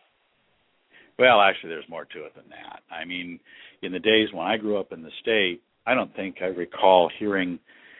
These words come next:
humidity levels like they are today. Um, the valley has grown so much since the, since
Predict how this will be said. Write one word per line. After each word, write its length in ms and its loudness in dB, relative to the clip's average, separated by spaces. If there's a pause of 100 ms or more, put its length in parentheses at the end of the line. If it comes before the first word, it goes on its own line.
(440)
humidity 420 2
levels 400 -2
like 200 -4
they 120 -2
are 180 -2 (160)
today. 260 -8 (560)
Um, 520 -10 (440)
the 80 -4
valley 340 6
has 120 -2
grown 320 0 (120)
so 120 4
much 200 4 (140)
since 140 -6 (120)
the, 160 -4 (560)
since 160 -4